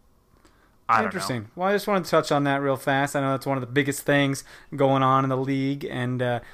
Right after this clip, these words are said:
Speaker 2: Extra Time Radio didn't really touch on it till the very end. They were like, "Oh, if you wanna read about it, go read about it."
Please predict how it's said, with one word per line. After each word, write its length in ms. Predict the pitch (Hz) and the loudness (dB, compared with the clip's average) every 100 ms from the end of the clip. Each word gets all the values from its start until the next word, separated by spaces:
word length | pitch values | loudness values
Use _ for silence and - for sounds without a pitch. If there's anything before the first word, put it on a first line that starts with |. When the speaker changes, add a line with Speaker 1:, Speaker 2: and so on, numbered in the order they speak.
| - | -4
Speaker 2:
Extra 240 | - 208 226 | -2 -2 0
Time 220 | 240 220 | -2 0
Radio 300 | 202 240 180 | -2 0 2
didn't 180 | 139 131 | 2 0
really 200 | 131 127 | -2 0
touch 280 | 131 127 127 | 0 0 0
on 160 | 123 | 0
it 140 | 123 123 | -2 -2
till 120 | 135 | -2
the 80 | 123 | 0
very 360 | 135 135 135 | 4 4 4
end. 240 | 139 143 131 | 2 2 2
They 120 | 127 | 2
were 100 | 127 | 2
like, 300 | 123 123 120 | 2 2 0
"Oh, 400 | 196 214 208 202 | 0 2 2 0
if 100 | 185 | -2
you 80 | 165 | -2
wanna 160 | 175 165 | 0 0
read 200 | 160 160 | 0 2
about 260 | 147 147 | 4 4
it, 40 | 147 | 2
go 140 | 139 | 0
read 220 | 135 127 | 0 -2
about 300 | 123 123 123 | -2 -2 -2
it." 120 | 123 | -4